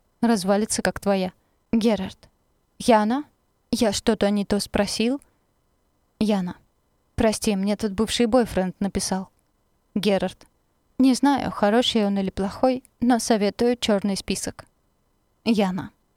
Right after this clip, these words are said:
Ты прав. Виталий Иванович. Я всегда прав.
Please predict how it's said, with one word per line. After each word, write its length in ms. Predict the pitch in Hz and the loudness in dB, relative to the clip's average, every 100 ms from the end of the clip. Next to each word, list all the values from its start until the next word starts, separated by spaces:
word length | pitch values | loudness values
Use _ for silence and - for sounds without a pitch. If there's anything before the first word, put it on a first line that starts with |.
| _ | _
Ты 120 | 339 | -2
прав. 360 | - 196 175 - _ _ _ _ _ - | 0 -2 -4 -12 _ _ _ _ _ -2
Виталий 420 | 220 - 202 202 | 0 2 2 2
Иванович. 500 | 196 190 185 - - _ _ _ _ _ - | 0 -2 -4 -8 -14 _ _ _ _ _ -2
Я 180 | 240 196 | 0 0
всегда 360 | - 196 262 | -2 0 0
прав. 360 | 277 - - | 0 -4 -8